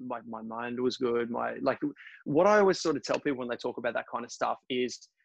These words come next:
the physical transformation or any kind of, anything physically that is, is out there, that's what people can see. But internally, that's what I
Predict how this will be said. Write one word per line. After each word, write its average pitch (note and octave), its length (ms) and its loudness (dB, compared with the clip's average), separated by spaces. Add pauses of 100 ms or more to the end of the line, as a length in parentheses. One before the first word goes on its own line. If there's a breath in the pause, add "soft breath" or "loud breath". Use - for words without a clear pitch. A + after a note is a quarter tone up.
(160)
the D3+ 80 0
physical E3 360 0
transformation C#3+ 640 -2
or C3+ 120 0
any E3+ 180 2
kind F#3+ 240 -4
of, E3 140 -4
anything F#3+ 320 -4 (140)
physically C3 500 -4 (160)
that C3+ 140 4 (840)
is, C#3 200 -2
is C3 140 -2
out C3+ 220 4
there, A#2+ 180 4
that's B2+ 280 0
what D3+ 140 -2
people C3 220 -2
can A#2+ 140 -8
see. A#2+ 260 -4
But G#2+ 140 -8
internally, B2 680 -4
that's B2+ 240 0
what A#2+ 120 0
I A2 80 -2